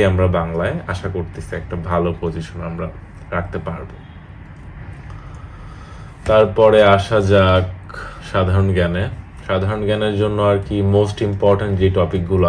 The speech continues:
আছে, আমি ওগুলো কি এখানে নোট করে রেখেছি। এছাড়া আপনার বাজারে যে কোনো বই, যে কোনো গাইড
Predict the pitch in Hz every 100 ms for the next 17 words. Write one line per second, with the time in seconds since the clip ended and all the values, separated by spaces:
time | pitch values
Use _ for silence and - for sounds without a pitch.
0 | 85 - 127 160 - - - - 107 107
1 | 107 98 95 101 104 - 202 85 - -
2 | - 85 95 90 87 87 87 82 - 90
3 | 92 87 - 90 85 80 - - 170 -
4 | - - - 98 127 120 107 107 110 101
5 | 95 95 101 101 95 95 98 98 92 87
6 | 85 98 - - - - 92 95 95 98
7 | 95 92 92 90 82 85